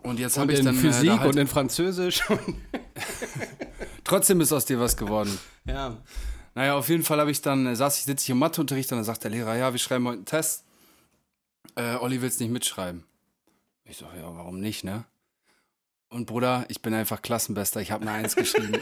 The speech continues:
Speaker 1: <laughs> Junge, ich bin so stolz. Ich bin einfach der Beste. Der, einfach der Beste in Mathe, Junge. Der Lehrer hat mich da sogar angesagt. Er hat gesagt, „Ach, übrigens, darf ich das erzählen? Dürfte ich das erzählen?“ Ich sag, „Ja, normal.“ Genau, und
Speaker 2: Props
Speaker 1: jetzt hab ich,
Speaker 2: gehen
Speaker 1: äh,
Speaker 2: raus.
Speaker 1: auf jeden Fall die, die beste, die beste Mathearbeit geschrieben in der sechsten Klasse.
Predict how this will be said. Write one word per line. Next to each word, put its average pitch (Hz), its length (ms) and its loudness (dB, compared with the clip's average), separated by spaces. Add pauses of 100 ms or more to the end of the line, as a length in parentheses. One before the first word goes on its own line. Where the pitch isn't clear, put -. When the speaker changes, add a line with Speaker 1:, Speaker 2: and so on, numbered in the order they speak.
Speaker 1:
<laughs> - 100 -4
Junge, 285 440 0
ich 247 120 -2
bin 196 160 2
so 196 120 4
stolz. 202 440 2 (520)
Ich - 60 -8
bin 156 100 4
einfach 165 220 4
der 156 120 4
Beste. 147 440 2 (480)
Der, 147 100 4
einfach 214 240 6
der 180 140 6
Beste 185 400 4
in 160 100 4
Mathe, 170 300 6
Junge. 123 260 4
Der 131 120 6
Lehrer 175 280 6
hat 170 140 6
mich 156 100 2
da 156 140 0
sogar 143 240 4
angesagt. 135 420 4
Er 120 60 -2
hat 131 80 -4
gesagt, 131 300 -4 (400)
„Ach, 147 260 -8
übrigens, 160 360 0 (180)
darf 127 160 -8
ich 135 60 -6
das 143 140 -2
erzählen? 160 580 0 (220)
Dürfte 135 200 0
ich 139 60 -4
das 143 140 0
erzählen?“ 135 320 -2
Ich 107 80 -4
sag, 104 160 -6
„Ja, 113 180 -4
normal.“ 117 380 -2 (340)
Genau, 107 340 -4
und 95 80 -8
Speaker 2:
Props - 200 -6
Speaker 1:
jetzt - 20 -12
hab 104 60 -10
ich, 104 120 -4
Speaker 2:
gehen - 40 -8
Speaker 1:
äh, - 80 -6
Speaker 2:
raus. 101 120 -6
Speaker 1:
auf 101 100 -12
jeden 107 120 -8
Fall 107 200 -4
die, 107 200 -8 (280)
die 110 80 -8
beste, 110 520 -2
die 104 120 -6
beste 110 280 -2
Mathearbeit 98 520 -6
geschrieben - 320 -12
in 64 80 -14
der 67 80 -14
sechsten - 320 -16
Klasse. - 280 -16